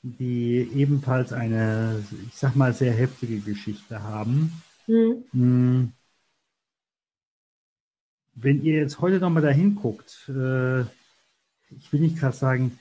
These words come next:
Speaker 1: seid ihr dankbar über diese Veränderung, über diese Krankheit? Das wäre vielleicht, also ich meine, ist absolut nicht zynisch, aber, ähm, hat es für euch, hm,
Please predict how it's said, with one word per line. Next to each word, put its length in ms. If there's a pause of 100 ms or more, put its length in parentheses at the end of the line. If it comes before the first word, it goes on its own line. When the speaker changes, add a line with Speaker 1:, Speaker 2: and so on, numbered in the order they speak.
(420)
Speaker 1:
seid 420
ihr 140
dankbar 540
über 200
diese 320
Veränderung, 800
über 180
diese 220
Krankheit? 800 (460)
Das 180
wäre 140
vielleicht, 420
also 360
ich 160
meine, 200
ist 120
absolut 420
nicht 240
zynisch, 560 (580)
aber, 840
ähm, 600 (1300)
hat 200
es 160
für 180
euch, 520 (320)
hm, 580